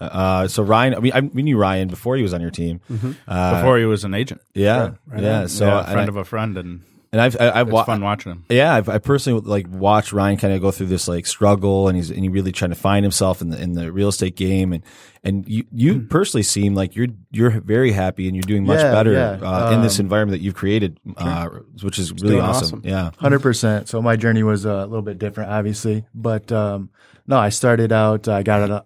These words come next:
Speaker 4: out of the military, um, became a nurse, and I was a nurse for, like, two years.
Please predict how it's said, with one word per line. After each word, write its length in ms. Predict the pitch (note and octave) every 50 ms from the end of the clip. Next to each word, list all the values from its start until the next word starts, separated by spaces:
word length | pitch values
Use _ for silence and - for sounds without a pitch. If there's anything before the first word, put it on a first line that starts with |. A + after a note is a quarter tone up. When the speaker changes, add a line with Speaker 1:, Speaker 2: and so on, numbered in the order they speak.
| _ -
Speaker 4:
out 180 | A#2+ A#2+ B2 B2
of 60 | A2
the 60 | A2
military, 800 | G#2+ G#2+ A2 A2+ A2+ A2 - A#2 A2 A2 G#2+ G#2+ G#2+ G#2 G#2 - _ _ _ _ _ - -
um, 640 | G#2 G2+ G2+ G2 G2 G2 F#2+ F#2 F2+ F#2 F#2+ - - - - - _ _ _ _ _ - -
became 300 | - A2+ - - A#2+ A2
a 60 | G#2+
nurse, 420 | G2+ G2 G2+ G2+ G2+ G#2+ A2+ A2 -
and 100 | A2 G2+
I 60 | F#2+
was 80 | G2 F#2
a 40 |
nurse 320 | F#2+ G2 G#2 G#2 G#2+ A2 -
for, 120 | - G#2+
like, 160 | G2+ F#2+ F#2+
two 140 | - - B2+
years. 500 | A#2 A2 G#2 G#2 G#2 G#2 G#2+ A#2+ - -